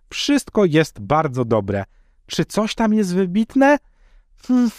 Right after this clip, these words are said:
aż tak chyba bym nie szalał. Co nie zmienia faktu, że wszystkie te bardzo dobre rzeczy tworzą z-, ze Straya jeden bardzo, bardzo kompletny tytuł, który, który jest po prostu przyjemny. Ja naprawdę, stary,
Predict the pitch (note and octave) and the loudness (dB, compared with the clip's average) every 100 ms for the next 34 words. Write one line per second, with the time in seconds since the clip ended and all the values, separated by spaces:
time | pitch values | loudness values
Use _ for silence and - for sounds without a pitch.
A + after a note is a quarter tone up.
0 | - _ _ _ _ E3 - - C#3+ - | -12 _ _ _ _ -8 -8 -4 -4 -4
1 | - A2+ A2 A2 G#2 G#2 - F#2+ E2 E2 | -4 -4 -2 -4 -2 -2 -2 -4 -4 -8
2 | - _ - A2 A2+ D#3 F#3+ - - - | -14 _ -4 -2 0 0 0 -2 -6 -4
3 | D3+ - _ G#2 F2+ - A2+ - - - | -4 -6 _ -6 -6 -4 -8 -6 -8 -6
4 | F2 - _ - E2+ A2 E3 D3+ A2 G#2 | -8 -10 _ -20 -8 -4 -4 -4 -4 -4
5 | F#2+ G2 F2 A#2+ - A#2 - _ _ _ | -4 -4 0 -2 0 -4 -4 _ _ _
6 | - - C3+ A#2 G2+ G#2 A2 G#2 G2 - | -10 -4 -2 -2 -2 -6 -6 -6 -6 -6
7 | B2+ A#2+ A2 G#2 _ _ G2 G2 A2+ D3+ | -2 0 0 -4 _ _ -18 -4 0 0
8 | B2+ A#2 A2 _ _ F#2+ - A#2+ B2 G#2+ | 0 -2 -4 _ _ -6 0 2 2 -2
9 | G#2+ G#2+ - - F#2 F2 G#2+ G2+ F#2 G2+ | -2 -2 -4 -20 -10 -2 0 -2 -4 -6
10 | - G2+ F2 F#2+ F#2 - F2+ - B2 B2 | -4 -8 -4 -4 -4 -4 -8 -4 -2 0
11 | A2+ G#2 - A#2+ A#2 A2+ A2 _ _ _ | -2 -4 -4 -2 0 0 -2 _ _ _
12 | _ - - C4+ F#3 C#3 C3+ - G2+ A#2+ | _ -8 -4 -2 0 -2 -4 -6 -4 -4
13 | - A2 - G#2+ G2+ D3 F#3+ F#3 G3+ F3 | -6 -8 -4 -2 0 0 -2 0 -2 -2
14 | D#3 E3+ D3 | -4 -2 -2